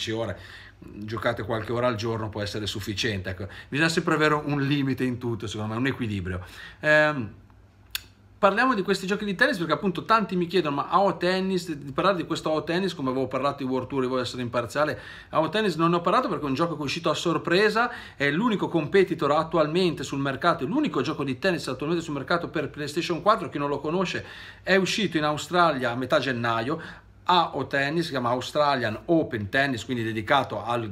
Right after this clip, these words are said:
al torneo Slam, uno dei quattro tornei Slam dell'anno più importanti di tennis professionistico, che è l'Australian Open, che ha vinto Roger Federer, e, ehm, appunto questo gioco,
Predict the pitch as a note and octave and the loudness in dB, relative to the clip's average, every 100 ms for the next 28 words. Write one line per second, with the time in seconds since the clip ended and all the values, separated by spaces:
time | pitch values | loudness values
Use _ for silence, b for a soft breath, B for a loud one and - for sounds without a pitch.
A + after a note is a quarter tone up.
0 | F#2+ A#2 A2+ A2+ G#2+ G2+ A#2 A2+ C#3+ B2+ | -8 -4 -2 -2 -2 -4 -4 -4 -2 -2
1 | G#2+ C3 C3 A2+ G2 B - B2 A#2 G2 | 2 4 4 2 -6 B -8 -4 -2 0
2 | C3 - G#2+ G#2 A2+ A2 A2 A2+ A2 G#2+ | 0 0 -6 -6 -4 -4 -2 -2 -2 -2
3 | A#2 A#2 G2+ A2 G2+ G2+ G#2+ A#2+ A2 G2 | -2 -2 -4 -6 -6 -6 -2 -2 -4 -6
4 | F2+ B B B - G#2+ G#2 C3 B2 G#2 | -10 B B B -8 -6 0 2 2 -2
5 | - A2 A2 G#2 D#3 F3 E3+ G3 F#3+ G3+ | -6 -8 -6 -4 2 4 4 0 0 0
6 | A#2 G2+ G2+ G#2 G#2 G#2+ - B2 D3+ E3 | -2 -4 -4 -4 -4 -4 -4 0 0 0
7 | F#3+ A2+ G2 G#2+ G#2+ A2+ A2+ C#3+ F3 F3 | -2 -4 -4 -6 -4 -4 -2 -4 0 0
8 | F#3+ G3 B B B B - G3+ - D#3+ | 2 0 B B B B 2 2 2 0
9 | D#3+ D3+ C#3+ C3+ B2+ A#2+ - E3 G#3 F3 | 2 2 2 2 0 -2 -2 0 2 2
10 | D#3+ E3+ G#3 F3 F3 E3 F#3 F3 | 2 2 2 4 4 4 4 0